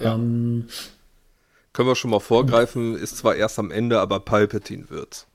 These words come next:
Speaker 2: Genau, er wird's. Und Padme hat allerdings keine Zeit, äh, denn ihr Volk stirbt und sie möchte das nicht, äh,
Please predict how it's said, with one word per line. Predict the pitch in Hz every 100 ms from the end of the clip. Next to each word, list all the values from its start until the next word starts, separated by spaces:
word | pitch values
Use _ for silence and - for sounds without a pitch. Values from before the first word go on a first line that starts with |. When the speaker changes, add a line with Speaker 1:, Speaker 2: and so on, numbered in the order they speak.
| _ - - - 147
Speaker 2:
Genau, | 139 110 104 98 - - - - _ - - _ - -
er | 107
wird's. | 101 95 - - - - - - - - _ _ _ _
Und | - 120 113 107 - - - - - -
Padme | 170 180 156
hat | -
allerdings | 139 139 135
keine | 117 107
Zeit, | - 143 214 - - 139
äh, | 127
denn | 123 123
ihr | 110
Volk | - 117 117
stirbt | - - 185 -
und | 127
sie | 127 120
möchte | 127 - 123
das | 101 - 104
nicht, | 104 127 131 - - - - -
äh, | 104 98 98 101